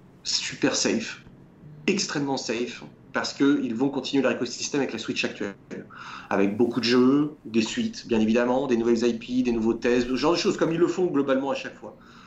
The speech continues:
Ils sont dans la meilleure des positions des trois constructeurs. Pour la simple et bonne raison, c'est que Micro-, Sony est tout en haut,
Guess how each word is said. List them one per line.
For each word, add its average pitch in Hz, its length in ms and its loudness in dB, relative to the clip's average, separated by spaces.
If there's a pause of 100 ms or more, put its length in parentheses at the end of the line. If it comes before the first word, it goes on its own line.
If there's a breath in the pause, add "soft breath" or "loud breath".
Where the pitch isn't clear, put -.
(520 loud breath)
Ils 131 60 -8
sont 165 160 -2
dans 139 140 2
la 120 80 4
meilleure 170 540 2
des 147 80 -6
positions 143 460 -8
des 120 120 -6
trois 139 260 -8
constructeurs. 117 600 -10 (400)
Pour - 80 -2
la 110 80 0
simple - 160 0
et 131 40 6
bonne 127 100 6
raison, 123 180 4
c'est 131 160 0
que 123 120 2
Micro-, 147 360 0
Sony 147 320 4
est 120 60 4
tout - 200 -4
en 123 60 0
haut, 123 220 2